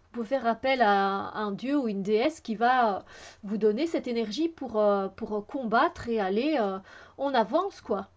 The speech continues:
D'accord ? Voilà. Après, ce ne sont que des pistes, ce sont, ce ne sont que des conseils et j'espère évidemment que ça peut vous aider,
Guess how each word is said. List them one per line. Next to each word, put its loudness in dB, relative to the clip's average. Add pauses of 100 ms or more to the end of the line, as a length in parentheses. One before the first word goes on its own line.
D'accord ? 0 (600)
Voilà. 6 (220)
Après, 4
ce 0
ne 2
sont 4
que 2
des 6
pistes, 4
ce -2
sont, 2
ce -2
ne -2
sont 0
que 2
des 6
conseils 6
et 10
j'espère 6
évidemment 6
que 0
ça 4
peut 4
vous 2
aider, 6